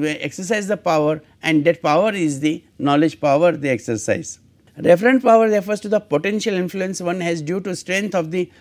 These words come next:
uh, relationship between the leader and the followers are there. And when people admire a leader and see her as a role model, we say she has the referent power is there. So, it is always the referent power has been used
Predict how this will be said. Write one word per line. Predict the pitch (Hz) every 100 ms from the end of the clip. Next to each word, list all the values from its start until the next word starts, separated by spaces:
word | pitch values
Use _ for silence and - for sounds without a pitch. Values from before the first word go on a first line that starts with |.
| -
uh, | 151 160 156
relationship | 151 175 175 202 208 170
between | 170 185 175
the | 180
leader | 156 175 202 240
and | 214 196 190
the |
followers | - - 131 135 139 -
are | 120 120
there. | 107 113 101 - - -
And | 151 165 175
when | 190 185
people | 180 202 185
admire | 170 208 233
a | 214
leader | 175 190 226 196 -
and | 151 180
see | 165 208 202
her | 160 208 208
as | - 165
a | 180
role | 165 208 214
model, | 202 190 147 156 - -
we | - 190
say | - 214
she | - 202 170
has | 170 170
the | 202
referent | - - 165 165
power | 139 123 123
is | 120 123 107 -
there. | 123 123 - -
So, | - 247
it | - 214
is | 240
always | - 185 226 233 196
the |
referent | 180 190 196
power | 180 170 196
has | 196 185
been | 175 165
used | 135 196 202 139